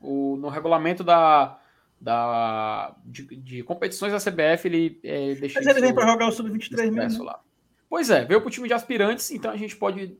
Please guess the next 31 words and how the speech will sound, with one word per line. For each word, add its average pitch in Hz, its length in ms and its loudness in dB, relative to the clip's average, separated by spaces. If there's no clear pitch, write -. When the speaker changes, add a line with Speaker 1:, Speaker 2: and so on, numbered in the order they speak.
Speaker 1:
julgar 165 640 0
que 185 140 -8
Speaker 2:
Cearense 359 320 -4
não 349 100 -6
pode 302 180 12
jogar 277 180 10
porque 277 160 2
não 269 100 -2
tá 269 80 2
inscrito. 170 420 -2
Nordestão 214 440 -4
não 208 80 -6
pode 208 180 -4
jogar 208 200 -2
porque 214 120 -8
já 214 80 -2
jogou 202 220 -2
pelo 202 160 -6
Ferroviário. 190 500 -2
Speaker 1:
É, 165 160 -2
e 180 40 -2
não 226 80 -8
teria 240 160 -2
espaço, - 340 0
Speaker 2:
Na 240 60 -2
Speaker 1:
né? 247 80 2
Speaker 2:
Série 233 340 8
A 220 80 10
e 220 60 8
na 220 80 2
Libertadores, 202 580 2